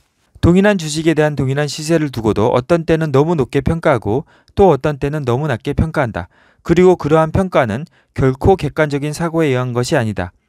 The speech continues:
때로는 그것이 잠을 잘 잤는지 혹은 급성 질병이나 신경증에 시달리고 있는지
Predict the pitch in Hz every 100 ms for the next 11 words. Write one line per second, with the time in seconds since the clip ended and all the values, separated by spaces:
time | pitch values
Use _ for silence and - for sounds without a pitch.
0 | _ _ _ - 190 196 190 190 143 123
1 | 120 - 123 143 139 151 160 151 147 135
2 | 123 120 101 101 147 156 147 196 _ _
3 | _ - 135 185 180 139 139 151 143 107
4 | 110 - 185 185 175 175 175 170 185 196
5 | 175 165 135 127 113 98 123